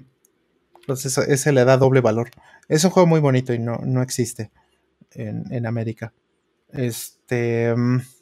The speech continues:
pues hay muchos R P Gs, digo, y algunos ya han ido saliendo.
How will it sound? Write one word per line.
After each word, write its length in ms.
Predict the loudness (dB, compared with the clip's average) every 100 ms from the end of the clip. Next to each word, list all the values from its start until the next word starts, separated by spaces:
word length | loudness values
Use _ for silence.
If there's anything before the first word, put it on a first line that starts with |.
| _ _ _ _ _
pues 120 | 0
hay 80 | 2
muchos 320 | 2 0 -2
R 140 | -2 0
P 120 | 0
Gs, 280 | 0 -2 -2
digo, 260 | 0 2
y 120 | 2
algunos 420 | 2 2 2 0 4
ya 80 |
han 80 | 4
ido 160 | 6 4
saliendo. 560 | 2 2 2 -2 -4